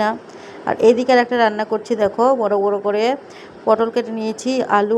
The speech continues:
আর পেঁপে দিয়ে একটা তরকারি করব, কারণ শুধু মাংস দিয়ে আমাদের খাওয়া হয় না। আর কি বলবো, একটা সবজি না হলে ভালোও লাগে না। তো রাত্রে হলে তবু ঠিক আছে, কিন্তু এটা তো যেহেতু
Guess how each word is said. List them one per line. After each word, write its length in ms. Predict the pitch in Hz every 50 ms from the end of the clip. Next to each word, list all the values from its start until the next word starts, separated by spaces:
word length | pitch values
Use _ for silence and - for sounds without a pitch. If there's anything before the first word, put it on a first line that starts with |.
| 233 226
আর 60 | 220 220
পেঁপে 300 | - 208 202 202 - 214 220 220 214 214
দিয়ে 240 | 208 208 208 220 247 294 370 - - 208
একটা 300 | 202 - - - 220 214 214 214 214 214 214 214 - - - -
তরকারি 300 | 226 214 214 220 214 220 208 214
করব, 160 | 208 196 208 240 240
কারণ 180 | 233 214 208 214 208 -
শুধু 160 | 233 - 233 214 208
মাংস 220 | 196 196 202 196 - 226 208
দিয়ে 120 | 214 214 208 208
আমাদের 200 | 202 202 196 214 208 -
খাওয়া 200 | 214 202 202 202 202
হয় 140 | 202 196 202
না। 60 | 214 247 - - - - - - - - - - - - - - - - 202 202
আর 120 | 196 196 185 196 202 196
কি 80 | - 254 214
বলবো, 220 | 233 220 196 202 233 262 - - - - - - - - - - - - - - - - - - - -
একটা 160 | 220 - - 240 - -
সবজি 280 | 240 226 190 - 240 226
না 40 | 240 233
হলে 120 | 233 240 233 214 214
ভালোও 220 | 202 202 208 220 220 214
লাগে 180 | 202 190 196 196 214
না। 60 | 240 254 - - - - - - - - - -
তো 60 | - 208 202
রাত্রে 280 | 202 214 208 - - 277 254
হলে 120 | 262 269 269 269
তবু 140 | 254 247 247 254 -
ঠিক 100 | 240 226 226 214
আছে, 120 | 208 233 233 214
কিন্তু 160 | 240 240 - 247 240
এটা 120 | 240 247 247
তো 60 | 254 254 226
যেহেতু 240 | 240 233 233 233